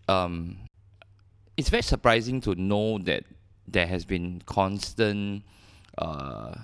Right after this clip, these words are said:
you know, asking of what you wanna become, uh, during your, your school time. I think social service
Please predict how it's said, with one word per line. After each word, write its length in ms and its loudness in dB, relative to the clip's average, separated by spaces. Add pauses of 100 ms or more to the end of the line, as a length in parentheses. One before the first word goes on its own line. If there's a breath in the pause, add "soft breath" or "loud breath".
(360)
you 140 -2
know, 200 -2
asking 600 0
of 220 -2
what 180 0
you 100 0
wanna 280 2
become, 800 -2 (260)
uh, 160 -2
during 300 0
your, 320 -4
your 140 0
school 340 -2
time. 400 2 (640 soft breath)
I 100 0
think 420 -2
social 380 2
service 640 0